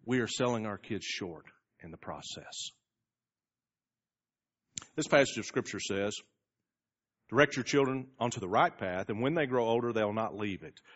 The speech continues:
This is a wonderful promise, but it is frightening as well. Because, see, what, what's being said here is that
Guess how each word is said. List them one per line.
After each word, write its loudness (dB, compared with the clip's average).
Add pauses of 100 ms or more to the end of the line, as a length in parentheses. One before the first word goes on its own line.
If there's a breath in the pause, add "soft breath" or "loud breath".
(200 soft breath)
This 10
is 6
a 8
wonderful 2
promise, -4 (760)
but 0
it 0
is -6 (240)
frightening -2
as -12
well. -12 (1700 soft breath)
Because, 2
see, 6
what, 6
what's 4
being 6
said 4
here 4
is 2
that 4